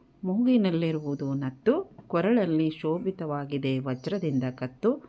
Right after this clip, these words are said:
ರಾಯರ ಹೆಸರು ಹೇಳುವೆ ಮೂರು ಸಂಜೆಯ ಹೊತ್ತು. ನೀವು ಎಲ್ಲಾದರೂ ಸಾಯಂಕಾಲ ಎಲ್ಲೋ ಒಂದು ಫಂಕ್ಷನ್ಗೆ ಹೋಗಿದ್ರೆ ಆವಾಗ ಈ ಒಡಪು ಹಾಕಿ ಹೇಳಬಹುದು. ಬೆಳ್ಳಿ ತಟ್ಟೆಯಲ್ಲಿ ಆರತಿ,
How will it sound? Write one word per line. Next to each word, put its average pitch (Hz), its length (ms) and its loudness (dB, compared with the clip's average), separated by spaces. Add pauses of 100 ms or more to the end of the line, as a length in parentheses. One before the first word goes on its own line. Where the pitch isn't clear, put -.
(520)
ರಾಯರ 147 300 0
ಹೆಸರು 151 560 0
ಹೇಳುವೆ 160 480 0 (380)
ಮೂರು 185 260 0
ಸಂಜೆಯ 139 480 -2
ಹೊತ್ತು. 151 560 -2 (260)
ನೀವು 165 160 0
ಎಲ್ಲಾದರೂ 151 460 -2
ಸಾಯಂಕಾಲ 143 560 -4 (680)
ಎಲ್ಲೋ 196 220 0
ಒಂದು 170 140 -2
ಫಂಕ್ಷನ್ಗೆ 151 460 -4
ಹೋಗಿದ್ರೆ 147 340 -4
ಆವಾಗ 147 380 -4
ಈ 147 380 -2
ಒಡಪು 170 360 -6
ಹಾಕಿ 190 280 -4
ಹೇಳಬಹುದು. 135 800 -2 (2000)
ಬೆಳ್ಳಿ 226 420 4
ತಟ್ಟೆಯಲ್ಲಿ 185 840 0 (420)
ಆರತಿ, 151 580 -2